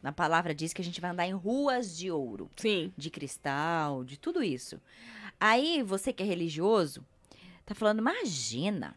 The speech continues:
Speaker 2: Vou comer isso?
Speaker 1: Vou comer isso. Não, isso não é pra mim, não." Pois é. Então, você tá indo contra a palavra.
Speaker 2: Ou às
Speaker 1: Se
Speaker 2: vezes
Speaker 1: você não quer a prosperidade que Deus te prometeu, deixa tudo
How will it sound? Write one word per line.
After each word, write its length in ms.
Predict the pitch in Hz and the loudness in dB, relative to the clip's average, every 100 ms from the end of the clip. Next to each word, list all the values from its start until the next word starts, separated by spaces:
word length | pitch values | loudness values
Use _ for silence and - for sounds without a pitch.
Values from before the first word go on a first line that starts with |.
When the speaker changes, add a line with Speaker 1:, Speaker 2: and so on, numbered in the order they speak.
| - | -8
Speaker 2:
Vou 120 | 214 | -6
comer 380 | - 202 185 185 | -2 -2 -2 -6
isso? 420 | 175 240 - 208 | -8 -10 -12 -12
Speaker 1:
Vou 160 | 196 180 | -6 -4
comer 420 | 208 196 196 165 | 0 0 0 -2
isso. 160 | 170 160 | -4 -4
Não, 220 | 135 190 | -2 0
isso 180 | 175 254 | -2 -4
não 60 | 330 | -2
é 20 | |
pra 180 | 294 233 | -2 -2
mim, 220 | 180 151 | -2 -4
não." 260 | 139 139 - | -4 -6 -2
Pois 280 | 466 403 | 0 2
é. 240 | 190 120 120 | 2 0 -2
Então, 140 | - 214 | -4 -2
você 120 | 339 | 0
tá 120 | 359 | 2
indo 120 | 403 | 0
contra 240 | 403 440 466 | 0 -2 -2
a 40 | |
palavra. 460 | 466 480 311 294 208 | 0 4 6 6 8
Speaker 2:
Ou 220 | 240 311 | 8 8
às 180 | 320 226 | 4 8
Speaker 1:
Se 100 | 370 | 10
Speaker 2:
vezes 280 | 392 359 294 | 10 8 10
Speaker 1:
você 140 | 453 | 8
não 100 | 554 | 8
quer 120 | 466 | 10
a 60 | 370 | 10
prosperidade 680 | 311 285 311 254 202 185 - | 8 2 2 4 6 6 4
que 80 | 185 | 2
Deus 240 | 196 196 | 4 4
te 80 | - | 4
prometeu, 680 | 185 180 160 247 330 240 147 | 2 2 6 12 12 12 10
deixa 260 | 175 247 330 | 4 4 2
tudo 220 | 339 | 0